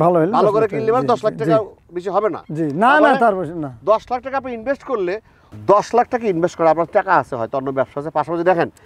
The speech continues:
Speaker 2: এখানে
Speaker 1: জি।
Speaker 2: দুইটা কাজ হবে।
Speaker 1: জি,
Speaker 2: এক
Speaker 1: জি।
Speaker 2: হবে আপনার উপকার হবে, দ্বিতীয় হলো আপনি যে লোকটা রাখতেছেন, যে লোকটা কাজ করতেছে, তার একটা ফ্যামিলি চলতেছে।
Speaker 1: জি, জি।
Speaker 2: এটা কিন্তু হিসাব,
Speaker 1: জি,
Speaker 2: খালি
Speaker 1: জি।
Speaker 2: আপনি ইনকাম করলে হবে না।
Speaker 1: জি না, জি না, হিসাব,
Speaker 2: আমার
Speaker 1: হিসাব
Speaker 2: ভাই
Speaker 1: করতে হবে।
Speaker 2: ব্রাদার যারা থাকে বা, বা আত্মীয় স্বজন আছে, তার একটু
Speaker 1: জি,
Speaker 2: উপকার হইলো।
Speaker 1: অবশ্যই।
Speaker 2: তার মানে আপনি দশ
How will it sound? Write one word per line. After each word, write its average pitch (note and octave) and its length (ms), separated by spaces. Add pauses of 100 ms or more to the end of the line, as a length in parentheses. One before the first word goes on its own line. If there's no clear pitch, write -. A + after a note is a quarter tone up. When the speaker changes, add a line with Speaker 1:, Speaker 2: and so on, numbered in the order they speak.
Speaker 2:
এখানে F3+ 160
Speaker 1:
জি। F#3+ 60
Speaker 2:
দুইটা A3 240
কাজ F3+ 180
হবে। G2 140
Speaker 1:
জি, F3+ 160
Speaker 2:
এক F3 60
Speaker 1:
জি। F3+ 60
Speaker 2:
হবে G#3+ 160 (560)
আপনার F#3+ 320
উপকার D#3+ 300
হবে, G2 160 (640)
দ্বিতীয় G3 280
হলো F#3 160 (560)
আপনি F#3+ 140 (140)
যে F#3 160
লোকটা F#3+ 280
রাখতেছেন, D#3 400 (120)
যে C3+ 120
লোকটা C#3+ 220
কাজ F3+ 100 (100)
করতেছে, - 300 (100)
তার C#3+ 120
একটা D#3 160
ফ্যামিলি C3+ 340
চলতেছে। G2+ 340
Speaker 1:
জি, D#3+ 80 (100)
জি। C3+ 80 (400)
Speaker 2:
এটা D#3+ 140
কিন্তু A#3 240
হিসাব, E3 200
Speaker 1:
জি, E3 80
Speaker 2:
খালি F3+ 120
Speaker 1:
জি। G3 60
Speaker 2:
আপনি E3+ 200
ইনকাম G3 200
করলে G3 160
হবে A3 140
না। F3+ 80
Speaker 1:
জি D4 120
না, D#4+ 120
জি C#4 100
না, B3 120
হিসাব, A#3 120
Speaker 2:
আমার F#3 140
Speaker 1:
হিসাব G#3 180
Speaker 2:
ভাই F#3+ 120
Speaker 1:
করতে - 0
হবে। F#3+ 80
Speaker 2:
ব্রাদার G3+ 280
যারা G3+ 140 (100)
থাকে F#3+ 220 (140)
বা, F3+ 60 (160)
বা D#3+ 80 (180)
আত্মীয় E3 200
স্বজন F#3+ 240
আছে, F3 140
তার F#3 140
একটু F3 100
Speaker 1:
জি, F3 80
Speaker 2:
উপকার F#3 240
হইলো। G#2 140 (100)
Speaker 1:
অবশ্যই। D#3 220
Speaker 2:
তার F#3 140
মানে A#3+ 120 (340)
আপনি F3+ 140 (100)
দশ G#3 100